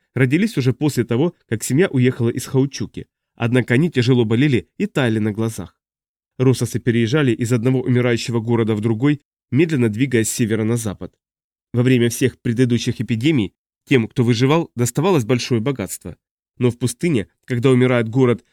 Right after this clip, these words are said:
дальнейшая жизнь становится невозможной, ибо вместе с городом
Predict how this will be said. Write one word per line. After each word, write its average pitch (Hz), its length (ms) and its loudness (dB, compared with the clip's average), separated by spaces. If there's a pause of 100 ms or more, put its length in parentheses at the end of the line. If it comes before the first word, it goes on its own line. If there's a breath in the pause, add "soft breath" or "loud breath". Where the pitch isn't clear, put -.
(100)
дальнейшая 131 520 2
жизнь 156 160 2
становится 123 500 0
невозможной, 123 720 -2 (240)
ибо 131 300 0
вместе 123 420 0
с 107 60 -4
городом 117 460 0